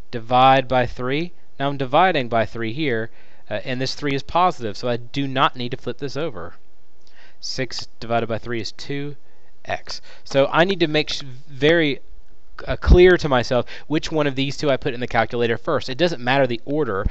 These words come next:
I'm gonna put them in, in the order of, um, the way that they are in the original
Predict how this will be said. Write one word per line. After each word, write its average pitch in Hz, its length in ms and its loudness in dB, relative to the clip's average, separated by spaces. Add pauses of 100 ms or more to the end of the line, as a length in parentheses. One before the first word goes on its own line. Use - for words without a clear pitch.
(240)
I'm 143 100 4
gonna 190 120 6
put 175 180 2
them 143 140 2
in, 127 180 2
in 127 180 -6
the 123 80 -2
order 120 420 0
of, 110 520 0
um, 107 360 -2 (460)
the 123 80 -2
way 123 140 6
that 120 140 -2
they 120 160 2
are 113 160 4
in 120 280 -4
the 110 280 -2
original 113 560 -4